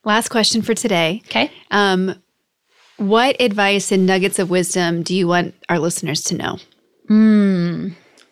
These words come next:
Speaker 2: Be true to yourself is the very first thing that comes to mind. Um, don't be afraid to follow your intuition. Don't be afraid to listen to your heart. If there's something that is on your mind and you don't think it's obtainable, put more thought to it.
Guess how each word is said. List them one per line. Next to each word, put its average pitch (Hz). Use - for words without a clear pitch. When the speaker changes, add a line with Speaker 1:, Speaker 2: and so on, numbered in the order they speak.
Speaker 2:
Be 247
true 254
to 233
yourself 208
is 190
the 202
very 196
first 196
thing 190
that 185
comes 180
to 190
mind. 185
Um, 185
don't 208
be 208
afraid 190
to 214
follow 190
your 196
intuition. 190
Don't 190
be 202
afraid 190
to 208
listen 190
to 202
your 190
heart. 196
If 214
there's 214
something 214
that 190
is 202
on 196
your 196
mind 185
and 196
you 190
don't 190
think 202
it's 196
obtainable, 208
put 247
more 262
thought 170
to 202
it. 202